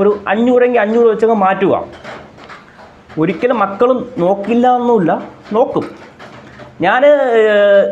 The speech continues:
ഇത് ഞാൻ അന്വേഷിച്ചപ്പോൾ ഹൈ പ്രൊഫൈലുള്ള വ്യക്തികളുടെ അച്ഛനും അമ്മയാണ് ഈ വൃദ്ധസദനത്തിൽ കിടക്കുന്നത്. വൃദ്ധസദനം മോശമൊന്നുമല്ല, നല്ലത് തന്നെയാണ്. പക്ഷേ ഇവിടെ കൂടാൻ കാര്യം ഒറ്റ കേസ്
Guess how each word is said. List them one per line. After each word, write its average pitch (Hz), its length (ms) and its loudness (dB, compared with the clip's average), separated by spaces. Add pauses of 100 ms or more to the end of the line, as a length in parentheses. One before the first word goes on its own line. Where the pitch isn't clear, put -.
(260)
ഇത് 247 80 0 (120)
ഞാൻ 262 160 2
അന്വേഷിച്ചപ്പോൾ 240 460 0 (120)
ഹൈ 214 160 -2 (500)
പ്രൊഫൈലുള്ള 240 680 2 (420)
വ്യക്തികളുടെ 226 600 0
അച്ഛനും 226 340 -2
അമ്മയാണ് 202 380 0 (600)
ഈ - 20 0 (180)
വൃദ്ധസദനത്തിൽ 202 760 0
കിടക്കുന്നത്. 175 360 0
വൃദ്ധസദനം 220 460 0
മോശമൊന്നുമല്ല, 220 580 0
നല്ലത് 214 260 0
തന്നെയാണ്. 160 300 -2 (440)
പക്ഷേ 190 260 -2 (340)
ഇവിടെ 220 240 0
കൂടാൻ 233 320 2
കാര്യം 214 240 0 (560)
ഒറ്റ 220 220 -4 (140)
കേസ് 233 260 0